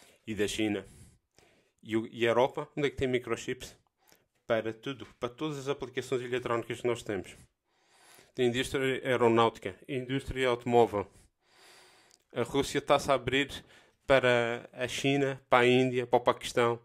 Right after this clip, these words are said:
até mesmo para a Turquia. Hum, e a Europa, com quem é que vai fazer? Num comércio com os Estados Unidos?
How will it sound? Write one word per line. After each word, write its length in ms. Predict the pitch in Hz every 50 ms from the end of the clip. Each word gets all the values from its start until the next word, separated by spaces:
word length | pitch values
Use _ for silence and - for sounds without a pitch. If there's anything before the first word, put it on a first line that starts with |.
| _ _ _ _ _ _ _ _ _ _ _ _ _ _ _ _ _
até 220 | - - - - 135
mesmo 280 | 123 131 127 135 131
para 100 | 120 131
a 40 | 123
Turquia. 500 | - - 117 - - 110 95 87 85 80 - - - - _ _ _ _ _ _ _ _ _ _ _ _ _ _ _ _ _ _ _ _ _ _ _ _ _ - _ _ _ _ - - _ _ _ _ _ _ _ -
Hum, 500 | 120 123 123 120 120 120 117 117 117 110 - _ _ - _
e 220 | 139 113 107 120
a 40 | 123
Europa, 500 | 120 117 123 135 147 143 - 151 147 - _ _ _ _ _ _
com 120 | - - 117
quem 140 | - 139
é 20 | 127
que 60 | -
vai 100 | 131 123
fazer? 460 | 123 - 120 104 113 113 113 113 _ _ _ _ _ _ _ -
Num 1040 | - 113 127 131 127 127 127 123 123 123 117 113 92 87 85 - - - 160 - -
comércio 500 | - - 123 135 147 147 147 - 147 135 131
com 140 | - 139
os 100 | 135 127
Estados 320 | - - - 143 135 123 123
Unidos? 380 | 131 131 143 156 156 - -